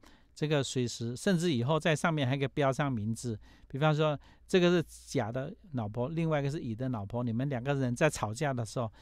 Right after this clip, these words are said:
啊，在谈事情的时候，或者谈恋爱的时候，看你的脑波表现怎么样。我们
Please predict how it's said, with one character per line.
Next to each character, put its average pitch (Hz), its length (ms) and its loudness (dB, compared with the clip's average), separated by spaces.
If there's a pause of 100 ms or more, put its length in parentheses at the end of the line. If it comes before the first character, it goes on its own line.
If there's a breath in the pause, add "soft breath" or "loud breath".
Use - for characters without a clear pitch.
(280 loud breath)
啊， 127 120 2
在 175 160 4
谈 135 240 2
事 147 160 -2
情 123 200 -2
的 117 100 -2
时 123 140 -4
候， 117 120 0 (420 soft breath)
或 - 140 2
者 156 160 4
谈 139 240 0
恋 160 200 2
爱 147 100 0
的 127 140 -2
时 - 120 -6
候， 123 60 0
看 160 240 -2
你 127 80 0
的 127 140 -2
脑 120 180 -2
波 123 160 -4
表 107 220 -4
现 117 180 -2
怎 107 100 -10
么 98 140 -8
样。 95 160 -8 (2250 soft breath)
我 170 140 4
们 202 460 4